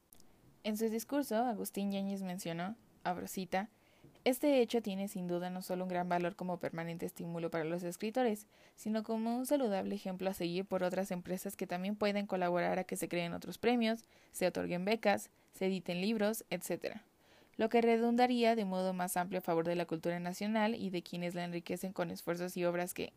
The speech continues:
en la mayoría de las veces, no obtienen siquiera la mínima retribución que merecen". Cierro cita.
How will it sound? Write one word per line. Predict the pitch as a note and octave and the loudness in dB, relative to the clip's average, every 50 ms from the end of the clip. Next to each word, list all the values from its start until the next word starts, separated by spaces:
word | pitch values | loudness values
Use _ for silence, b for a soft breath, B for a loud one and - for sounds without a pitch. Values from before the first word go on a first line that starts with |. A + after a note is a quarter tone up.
| - | -10
en | F3 E3+ | -8 -8
la | - | -6
mayoría | - - D3+ D3 D#3+ E3 E3 F3 | -6 -6 -4 -2 0 2 2 2
de | F3+ | 2
las | F#3 F#3+ F#3+ - | 2 0 0 0
veces, | A3 G#3+ G#3 G3+ F#3+ G3+ - B B B B B B B B | 0 0 0 0 -4 -6 -6 B B B B B B B B
no | G#3 G#3+ | 0 0
obtienen | G#3+ G#3 G#3+ G3+ G3+ G#3 G#3 G#3 | 2 2 0 0 2 2 0 -2
siquiera | - - - F3+ F3+ F#3 | -4 -2 2 4 4 4
la | F#3+ F#3 | 2 0
mínima | F3+ F3 F3 F3 F3 F3+ F3+ F3 | -2 -2 -4 -4 -4 -2 -2 -2
retribución | E3+ F3 E3+ - - E3+ F3 F3 - F3 E3+ | -2 -2 -4 -4 -6 -6 -6 -6 -6 -6 -6
que | - F3+ | -4 -4
merecen". | F3+ - B2 B2 - - - - - - b b b b b b b b b b - | -4 -4 -4 -6 -6 -6 -10 -14 -16 -20 b b b b b b b b b b -6
Cierro | - G#3 F#3+ F3+ - F#3+ | 0 2 2 2 2 -2
cita. | - - - - - - | -6 -10 -10 -10 -12 -18